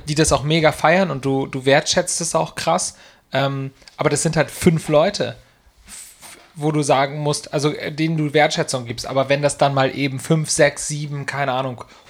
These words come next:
hunderttausend Leute sind, ich meine, ich frag mich halt wirklich, wie willst du das noch wertschätzen? Und ich meine, es ist ja was, was man wertschätzen muss, wenn Leute, wenn Leute einfach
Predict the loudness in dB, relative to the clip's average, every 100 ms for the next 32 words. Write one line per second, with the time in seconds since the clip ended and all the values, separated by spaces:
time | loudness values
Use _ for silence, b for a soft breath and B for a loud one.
0 | -2 0 4 2 2 -2 -2 -6 -8 -8
1 | -8 -10 -10 -10 B B -10 -4 -4 -4
2 | -4 -2 0 0 -4 -4 -6 -6 -2 -2
3 | 0 -4 -4 -8 -8 -8 -4 -2 -2 -2
4 | -8 -8 -10 B B B -2 -2 2 2
5 | 0 -2 2 4 4 0 0 -2 -4 -2
6 | -2 -2 -6 -6 -4 -2 -2 -4 -2 -2
7 | -2 0 -2 -2 b b b b b b
8 | -2 0 4 4 4 2 2 -2 -4